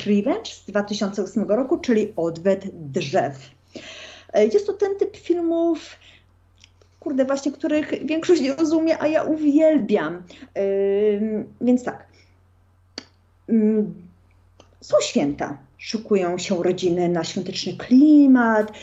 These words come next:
wigilię, na ubieranie choinki. I sęk w tym właśnie jest ubieranie choinki. To jest temat numer jeden. Na początku filmu, y, widzimy sceny, które przypominają rzeź.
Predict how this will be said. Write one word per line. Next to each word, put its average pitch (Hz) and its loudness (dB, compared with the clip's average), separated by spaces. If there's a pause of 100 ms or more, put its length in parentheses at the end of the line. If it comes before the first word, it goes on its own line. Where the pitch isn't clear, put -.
(220)
wigilię, 226 4
na 175 0
ubieranie 185 0
choinki. 185 -2 (300)
I 208 -10
sęk 440 -12
w - -20
tym 269 2
właśnie 196 -2
jest 196 -4
ubieranie 180 -2
choinki. 165 -2
To - -4
jest 285 -8
temat 175 -10
numer 170 -6
jeden. - 0 (1080)
Na 160 -6
początku 262 -4
filmu, 175 2 (520)
y, 180 0
widzimy 247 4
sceny, 208 -4 (120)
które 311 -6
przypominają 208 0
rzeź. 170 -4